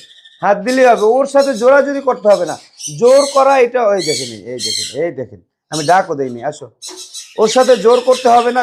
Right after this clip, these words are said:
জোর করলে কিন্তু ও, আসো বাবা, এই যে দেখছেন, ওর সাথে ওইরকম কোনো উল্টোপাল্টা কিছু করা যাবে না, আসো, এই যে দেখছেন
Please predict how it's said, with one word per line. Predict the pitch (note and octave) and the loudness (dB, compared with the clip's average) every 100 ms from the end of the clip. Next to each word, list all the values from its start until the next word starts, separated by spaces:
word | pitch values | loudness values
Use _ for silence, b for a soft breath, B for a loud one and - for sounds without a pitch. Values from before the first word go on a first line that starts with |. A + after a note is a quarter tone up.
| G3 | 0
জোর | A3 A3 | 0 0
করলে | B3 B3 A#3 | -2 -4 -8
কিন্তু | A3 A#3 G#3+ | -6 2 4
ও, | A#3 A#3 - _ _ _ _ _ _ - F3+ | 4 0 -8 _ _ _ _ _ _ -10 -10
আসো | E3+ C#3 | -6 -4
বাবা, | B2+ F3+ - D#3 | 0 0 0 2
এই | D3+ D3 C#3+ C3 A#2+ G#2+ | 4 4 2 -4 -10 -12
যে | G#2+ | -12
দেখছেন, | F3 - D#3 G#2 _ _ - - - - - - | -12 -12 -12 -14 _ _ -16 -14 -12 -6 -2 0
ওর | A#3+ | 2
সাথে | C4+ B3+ | 2 4
ওইরকম | B3+ C4 C4 B3+ | 2 0 -4 -2
কোনো | C4 C4 | -2 -2
উল্টোপাল্টা | B3+ C4+ B3+ A#3+ | -2 0 -2 -4
কিছু | A3+ B3 | -8 -2
করা | A3 F#3+ | 2 2
যাবে | E3 D#3 | 0 0
না, | F#3 | -4
আসো, | F#3 - D3+ | -6 -10 -2
এই | D3+ C#3 | 0 0
যে | C3+ | -6
দেখছেন | F#3 - | -10 -8